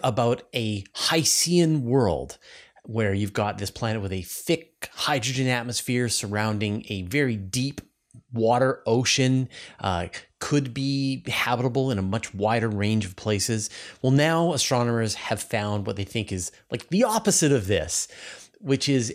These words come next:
a planet that seems to be made entirely of metal. The planet is called Gliese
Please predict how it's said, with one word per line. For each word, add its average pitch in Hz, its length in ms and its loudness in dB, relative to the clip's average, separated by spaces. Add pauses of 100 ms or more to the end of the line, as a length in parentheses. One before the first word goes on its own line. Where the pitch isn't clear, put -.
a 120 360 -2
planet 160 440 -2
that 101 100 -6
seems 117 260 -4
to 117 100 -6
be 110 80 0
made 104 260 0
entirely 120 960 -2
of 87 100 -6
metal. 90 680 -4 (400)
The - 60 -4
planet 196 220 4
is 175 80 0
called 120 360 0
Gliese 131 720 0